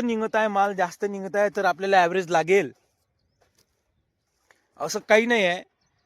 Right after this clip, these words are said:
कारण की आपल्या हरभऱ्यालाच श-, शेंड्यावरचे घाटे काही जास्त काही खाली नव्हते, भरलेलेच होते,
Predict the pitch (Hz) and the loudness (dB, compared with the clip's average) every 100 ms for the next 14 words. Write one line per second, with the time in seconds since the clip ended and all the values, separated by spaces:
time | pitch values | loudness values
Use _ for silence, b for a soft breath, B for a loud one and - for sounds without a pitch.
0 | _ - 160 208 214 233 220 214 - _ | _ -6 -4 -4 -6 -6 -4 -4 -8 _
1 | _ - 139 202 226 190 185 - _ _ | _ -6 -6 0 4 4 2 -4 _ _
2 | _ _ _ _ _ _ _ _ _ _ | _ _ _ _ _ _ _ _ _ _
3 | _ _ - 143 160 208 240 262 - - | _ _ -12 -8 0 2 4 2 0 -6
4 | - _ _ _ - 180 190 - 185 208 | -18 _ _ _ -8 -6 -6 -8 -2 0
5 | 196 202 170 165 190 202 202 - _ 147 | -2 -4 -6 -4 -4 -6 -8 -16 _ -14
6 | 151 160 - 180 185 185 180 _ _ _ | -8 -8 -8 -10 -6 -4 -6 _ _ _
7 | _ _ _ _ _ _ _ _ _ _ | _ _ _ _ _ _ _ _ _ _
8 | _ _ _ - 156 208 233 226 214 170 | _ _ _ -6 -2 0 0 0 0 0
9 | 165 220 233 202 143 170 | 2 2 2 -2 -4 -10